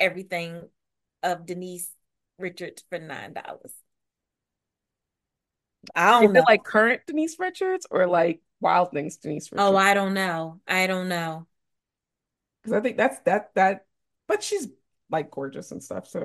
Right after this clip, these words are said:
Speaker 2: I'm sure it's fine.
Speaker 1: I mean, everybody, to each his own, but, uh, you gotta
Speaker 2: Wild.
Speaker 1: be prepared when you're on a show like this for it to come, to get thrown back in your face.
Speaker 2: Woo,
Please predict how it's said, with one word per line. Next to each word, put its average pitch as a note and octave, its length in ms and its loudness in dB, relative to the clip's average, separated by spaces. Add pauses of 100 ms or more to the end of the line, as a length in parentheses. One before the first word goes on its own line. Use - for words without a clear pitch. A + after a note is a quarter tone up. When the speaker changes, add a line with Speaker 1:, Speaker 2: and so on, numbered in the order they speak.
(300)
Speaker 2:
I'm F#3+ 120 -10
sure C#3+ 220 -10
it's - 180 -20
fine. - 280 -18
Speaker 1:
I C#4+ 80 2
mean, F4 200 6
everybody, C#4+ 520 4
to - 180 -4
each C#4 280 -6
his B3 180 -4
own, B3+ 420 0 (420)
but, G3+ 460 6
uh, F3+ 440 4 (480)
you G3 160 -4
gotta G3+ 200 6
Speaker 2:
Wild. - 100 0
Speaker 1:
be G#3+ 200 -8
prepared G3+ 680 2
when G3+ 160 -2
you're G3 120 -4
on F#3 140 -2
a G#3 80 -4
show G3+ 220 -2
like F#3 240 -2
this F#3 220 -4
for - 120 -6
it F3 160 -8
to - 80 -8
come, F3+ 340 -8 (180)
to G#3 80 -16
get F#3 220 -4
thrown F#3 220 -4
back F3 220 -2
in D#3+ 100 -12
your C3+ 120 -10
face. - 440 -12 (600)
Speaker 2:
Woo, G#4 240 6